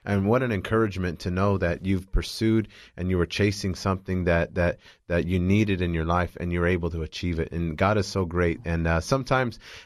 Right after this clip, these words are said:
uh, you know, a lot of people don't understand about God or they're not ready to hear about God. But those of us that find him and we, and he finds us and he makes himself real to us, we're able to anchor ourselves to him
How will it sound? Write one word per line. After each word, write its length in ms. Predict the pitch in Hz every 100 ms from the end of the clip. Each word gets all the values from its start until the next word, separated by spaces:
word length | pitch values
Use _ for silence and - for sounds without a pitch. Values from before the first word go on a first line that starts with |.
| -
uh, 300 | 104 98 95
you 120 | 110
know, 200 | 117 110
a 40 | 113
lot 180 | 104 113
of 60 |
people 200 | 120 104
don't 220 | 98 104
understand 500 | 104 101 95 104 110
about 300 | 107 104 104
God 240 | 95 104 110
or 80 | 92
they're 100 | 95
not 200 | 104 82
ready 240 | 104 110
to 120 | 95
hear 200 | 117 120
about 260 | 113 113 104
God. 300 | 110 113 113 - -
But 160 | - 95
those 220 | 117 131
of 100 | 123
us 160 | 123 117
that 180 | 101 -
find 400 | - 117 117 92
him 260 | 85 85 -
and 180 | 92 90
we, 160 | 95 98
and 180 | 95 87
he 180 | 92 117
finds 400 | - 110 98 85
us 360 | 104 80 - -
and 140 | 90
he 140 | 95 92
makes 260 | 98 104
himself 320 | 104 90 95 78
real 300 | 82 113 104
to 260 | - 80
us, 280 | 78 73 - - - -
we're 160 | 90 -
able 260 | 107 101
to 180 | 95 -
anchor 320 | 113 117 104
ourselves 440 | 98 - 98 95 -
to 100 | 82
him 260 | 85 80